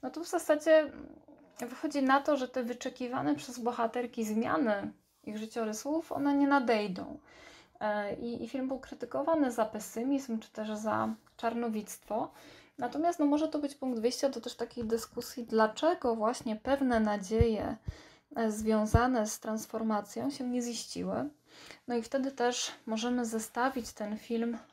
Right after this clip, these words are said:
e, Wasilewskiego, e, z innymi tekstami, mm, traktującymi o tych wizjach społeczności, nowych społeczności i blokowiskach.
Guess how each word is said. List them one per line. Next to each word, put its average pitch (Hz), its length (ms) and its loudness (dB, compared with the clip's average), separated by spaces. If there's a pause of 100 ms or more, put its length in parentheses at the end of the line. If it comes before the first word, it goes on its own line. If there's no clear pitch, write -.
e, 208 260 -4
Wasilewskiego, 226 1000 0 (540)
e, 226 160 -2
z 220 120 -6
innymi 277 500 2
tekstami, 214 800 -6 (220)
mm, 202 720 -10
traktującymi 226 1000 -2
o 202 360 -4
tych 208 180 -12
wizjach 214 420 0
społeczności, 214 800 -6
nowych 214 300 4
społeczności 214 640 -6
i 214 40 -4
blokowiskach. 208 840 -6